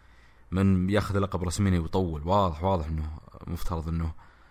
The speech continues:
آه، فاز برسمينيا ستة وثلاثين ويقعد اللقب منه الرسمينيا الجاي، هو الرامبل، أو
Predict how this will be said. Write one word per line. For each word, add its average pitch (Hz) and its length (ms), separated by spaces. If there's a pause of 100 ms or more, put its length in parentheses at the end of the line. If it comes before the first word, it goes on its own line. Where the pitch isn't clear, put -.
(260)
آه، 80 360
فاز 101 340
برسمينيا 82 720
ستة 90 280
وثلاثين 90 500 (520)
ويقعد 104 280
اللقب 107 340
منه 104 180
الرسمينيا 92 440
الجاي، 90 320
هو 87 180
الرامبل، 85 440
أو 87 200